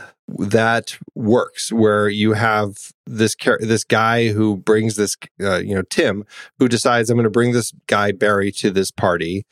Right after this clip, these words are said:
and he's got guilt and everything. But by the time we get to the end, I buy his transition. I buy that conversation he has with Carell about, you know, "You're an earwig, you're, you're, you have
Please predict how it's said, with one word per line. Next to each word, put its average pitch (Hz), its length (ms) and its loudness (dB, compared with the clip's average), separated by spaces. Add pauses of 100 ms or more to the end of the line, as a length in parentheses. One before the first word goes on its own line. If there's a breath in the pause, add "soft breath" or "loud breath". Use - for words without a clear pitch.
(340 loud breath)
and 127 400 2 (160)
he's 147 420 -2
got 117 320 -2
guilt 104 260 0
and 107 80 0
everything. 101 340 0
But 113 160 0
by 120 100 2
the 117 80 -2
time 139 240 -2
we 131 100 0
get 113 180 0
to 117 100 -6
the 113 160 2
end, 120 180 0 (100)
I 160 160 0
buy 135 440 0
his 107 260 0
transition. 101 560 0
I 113 140 0
buy 113 420 0 (400 loud breath)
that 113 380 0 (420)
conversation 135 720 0
he 101 140 0
has 98 280 -2
with 98 140 -6
Carell 165 360 0
about, 101 300 0
you 117 80 0
know, 117 100 2
"You're 143 340 2
an 139 120 0
earwig, 120 500 0
you're, 110 180 2
you're, 117 420 0
you 120 300 0
have 120 440 -2